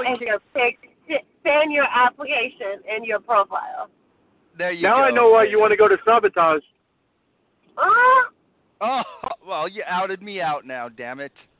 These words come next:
Speaker 3: <laughs>
Speaker 2: You outed
Speaker 1: Oh.
Speaker 2: me out. Now my game's ruined. No, <laughs> no, that's not why I wanted to go to Sabotage. But hey, Sabotage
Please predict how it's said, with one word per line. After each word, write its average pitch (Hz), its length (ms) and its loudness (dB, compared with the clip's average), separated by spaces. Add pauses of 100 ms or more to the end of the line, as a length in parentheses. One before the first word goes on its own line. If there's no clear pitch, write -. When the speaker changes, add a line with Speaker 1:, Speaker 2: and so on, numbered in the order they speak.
(120)
Speaker 3:
<laughs> - 360 -20 (880)
Speaker 2:
You 214 200 -12
outed 359 400 0
Speaker 1:
Oh. 339 40 -12
Speaker 2:
me 233 240 -10
out. 196 300 -6 (680)
Now 262 200 -6
my 247 160 -8
game's 202 460 -10
ruined. 202 480 -8 (1800)
No, 151 220 -6 (120)
<laughs> 202 220 -10 (300)
no, 156 160 -8
that's 202 300 -12
not 190 180 -8
why 165 160 -6
I 165 40 -6
wanted 165 300 -10
to 160 60 -12
go 143 140 -12
to 139 180 -14
Sabotage. 131 600 -10 (400)
But 180 140 -6
hey, 185 320 -4
Sabotage 175 640 -6